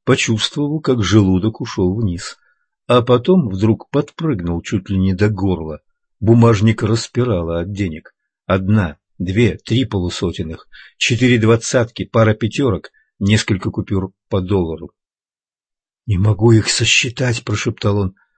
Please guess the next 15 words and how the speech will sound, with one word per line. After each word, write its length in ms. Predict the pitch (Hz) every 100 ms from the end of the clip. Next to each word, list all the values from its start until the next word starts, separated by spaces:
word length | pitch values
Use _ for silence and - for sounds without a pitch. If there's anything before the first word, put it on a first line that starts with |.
| _
«Сколько?» 760 | - - - 143 123 - 123 113 _ _ _ _ _ _ -
От 160 | 107 -
восторга 680 | 107 110 - 143 135 98
Джон 280 | 90 98 95
чуть 280 | 92 107 92
возвысил 540 | 101 95 98 92 101
голос, 380 | 104 147 127 113
но 120 | 156
не 120 | 185 170
настолько, 480 | 165 - - 165
чтобы 300 | - - 90
на 40 | 92
них 220 | 92 -
вновь 200 | 98 85
зашикали. 600 | 87 107 - - 82 -